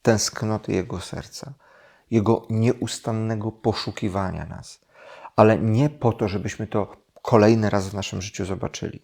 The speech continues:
Ale wiecie po co? Po to, żebyśmy tę miłość zanieśli. Bo znowu,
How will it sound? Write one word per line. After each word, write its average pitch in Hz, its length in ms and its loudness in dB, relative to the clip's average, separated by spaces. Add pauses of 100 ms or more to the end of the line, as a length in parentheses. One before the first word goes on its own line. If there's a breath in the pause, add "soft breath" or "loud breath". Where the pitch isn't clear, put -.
Ale 90 160 -2
wiecie 107 220 -2
po 113 160 -6
co? - 320 -8 (600 loud breath)
Po 113 140 2
to, 113 100 2
żebyśmy 101 360 -4
tę 104 180 -2
miłość 104 360 -2
zanieśli. 90 560 -8 (920 loud breath)
Bo 110 120 6
znowu, 101 540 2